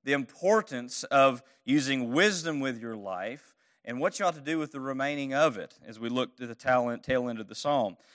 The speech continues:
So notice with me three points through this text I wanna point out to you. And the first one is really lays the foundation for all the rest.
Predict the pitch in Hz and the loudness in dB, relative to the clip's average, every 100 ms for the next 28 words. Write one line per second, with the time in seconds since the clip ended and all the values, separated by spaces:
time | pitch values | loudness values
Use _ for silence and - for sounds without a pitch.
0 | _ - 151 240 233 208 160 190 185 170 | _ -4 4 4 4 2 2 2 2 4
1 | 165 156 - 147 135 - 151 143 143 131 | 2 2 0 -2 -2 -2 2 2 2 -6
2 | 117 156 143 131 135 - 117 127 127 120 | -4 -2 2 2 0 -4 -2 -2 -4 0
3 | 180 202 - 135 120 113 _ _ - 156 | 0 0 0 0 0 -4 _ _ 2 6
4 | 139 131 156 160 139 160 147 139 147 143 | 6 10 8 8 2 4 4 6 6 6
5 | 131 113 127 135 131 120 120 107 107 - | -2 0 4 4 4 4 4 4 0 -10